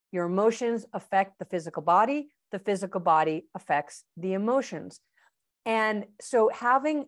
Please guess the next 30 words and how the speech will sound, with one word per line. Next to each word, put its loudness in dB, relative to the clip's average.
a 0
system -6
that 0
includes -2
the 0
emotions, -8
I 2
studied -4
yoga -2
for -4
years. -4
Nobody -2
ever 2
said -2
to -10
me -2
one -2
word 4
about 2
a-, -8
any 2
emotion. 0
The 2
only 2
thing 0
what 2
I'd 2
ever 2
heard 2
is, 4